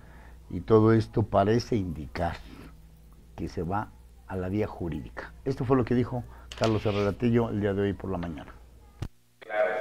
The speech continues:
Speaker 2: por el bien de Michoacán debe de quedar muy claro cómo estas situaciones atípicas sucedieron y qué va a decir la autoridad federal correspondiente de estas situaciones que cuando menos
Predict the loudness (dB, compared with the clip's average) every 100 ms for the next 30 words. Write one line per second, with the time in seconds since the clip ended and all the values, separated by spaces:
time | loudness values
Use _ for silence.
0 | -2 -2 0 2 4 4 4 2 2 4
1 | 4 12 12 12 10 10 12 10 10 8
2 | 10 12 12 12 6 4 2 -2 0 8
3 | 10 10 4 -2 -6 -12 -14 -6 10 10
4 | 12 8 4 2 -6 -10 -12 -12 -14 0
5 | 4 6 10 10 10 2 -2 0 4 4
6 | 4 2 0 0 0 0 -4 -4 -4 0
7 | 0 -2 -10 -12 -12 -12 -8 -6 -4 0
8 | 2 4 6 6 2 -2 -8 -12 -12 -12
9 | -6 4 12 12 12 12 12 6 4 6
10 | 12 12 12 12 8 6 8 12 12 10
11 | 6 4 8 12 12 12 8 4 2 0
12 | 0 4 4 4 2 0 -4 -10 -12 6
13 | 12 12 12 10 12 12 12 6 0 -2
14 | 0 0 4 4 4 6 6 12 12 12
15 | 8 8 8 4